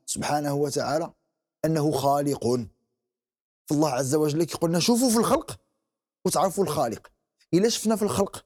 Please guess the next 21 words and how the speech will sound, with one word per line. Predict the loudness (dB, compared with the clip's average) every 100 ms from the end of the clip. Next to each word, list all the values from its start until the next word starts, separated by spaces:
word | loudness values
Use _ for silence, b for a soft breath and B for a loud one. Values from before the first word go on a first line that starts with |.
| -8
الإحكام | -2 -2 0 2 2 2 -6 -16 _ _ _ _ _ _ _ _ _ 2
والضبط | 2 4 2 2 -12 -20 _ _ _ _ _ _ _ _ _ -2
و-، | 0 2 0
وأن | 2 0
صنعته | 0 0 0 0 0 0
عز | 0 -2 0
وجل | 0 0 0
بإتقان، | 0 -2 -2 -2 -2 -4 -10 _
"صنع | -4 -2 0 0
الله | -2 0 2 4 2 0 -4
الذي | -2 0 0 -2 -6
أتقن | -8 -4 -4
كل | 0 0 0
شيء"، | 0 -2 -4 _ _ _ -6
علمنا | 0 0 0 -2 -2 -2 -4
أنه | -6 -2 -2 -2
رب | -2 -2 -2 -2 -10 _ -8
حكيم | -4 -4 -2 0 2 0 0 -2 _ _ 0
ورحيم | 2 0 -2 -4 -4 -4
سبحانه | -6 -4 -2
وتعالى. | -2 -4 -6 -8